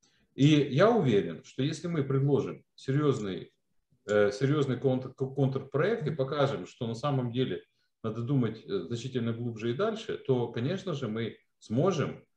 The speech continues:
э, эту мысль посеять среди них. Они ещё до конца не испугались, они ещё испугаются.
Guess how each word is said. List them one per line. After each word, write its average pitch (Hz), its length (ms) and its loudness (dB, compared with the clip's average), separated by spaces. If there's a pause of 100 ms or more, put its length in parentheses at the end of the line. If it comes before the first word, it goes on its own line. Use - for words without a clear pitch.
(200)
э, 95 60 -6
эту 117 460 0
мысль 143 360 -2
посеять 135 440 0
среди 113 280 -4
них. 80 260 -4 (440)
Они 143 200 2
ещё 143 300 2
до - 180 -2
конца 143 300 0
не 135 120 4
испугались, 143 580 0
они 117 160 -4
ещё 139 220 -4
испугаются. 90 680 -2